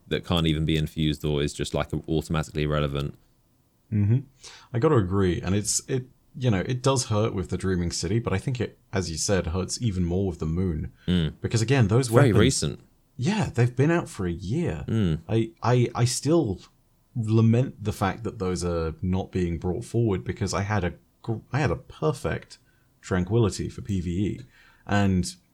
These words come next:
Speaker 2: I sat there and I thought to myself, like, "Yes, I want to use this. This will be a core part of my builds and stuff if ever I need a long-range damage option that isn't an exotic for the next raid." And lo and behold, <laughs> here we are. It's never gonna get used now, you
Speaker 1: Mm.
Speaker 2: know?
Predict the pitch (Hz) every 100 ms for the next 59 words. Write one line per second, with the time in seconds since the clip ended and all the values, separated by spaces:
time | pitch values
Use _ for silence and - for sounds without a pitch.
0 | _ 101 104 135 135 127 98 90 90 107
1 | - 92 87 80 87 80 101 107 - -
2 | - 113 110 101 95 95 104 80 78 -
3 | 95 92 95 80 - - 98 90 95 87
4 | 90 87 78 98 95 87 85 - - -
5 | 87 - 85 80 - - - 90 90 90
6 | 92 90 85 73 87 98 92 90 82 92
7 | 90 87 92 85 - 87 80 80 90 92
8 | 85 82 85 80 80 - - _ - 107
9 | 101 95 92 - - 98 92 82 90 90
10 | 95 113 110 - 120 107 - 113 104 120
11 | 107 92 87 - - - _ _ _ 123
12 | 123 113 101 98 90 87 82 - 64 82
13 | 87 87 90